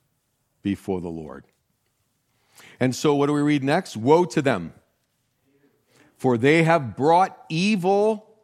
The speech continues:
on themselves."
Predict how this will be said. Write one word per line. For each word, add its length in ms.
on 540
themselves." 1800